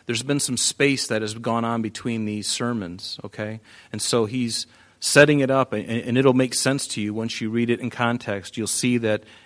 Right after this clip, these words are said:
it, it's a new sermon in a sense. And so that goes all the way until the end of the chapter we're looking at tonight.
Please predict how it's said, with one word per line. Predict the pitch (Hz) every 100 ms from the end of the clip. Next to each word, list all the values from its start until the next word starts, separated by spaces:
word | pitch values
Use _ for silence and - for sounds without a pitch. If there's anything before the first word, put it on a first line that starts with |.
| _
it, | 110 107
it's | 113 -
a | 110
new | 113 135
sermon | 123 - 131 117 101 95 101
in | 101
a | 95
sense. | - 101 92 -
And | 101
so | -
that | 120 170 156
goes | 151 135
all | 147
the | 156
way | 151 156 151 117
until | 113 117 - 175 147 123 123
the | 127 -
end | 151 151 120 120 -
of | 120 117 113 113 - _ -
the |
chapter | 101 - 117 113 120
we're | 110 110
looking | 110 - 107
at | 101 -
tonight. | - 110 104 98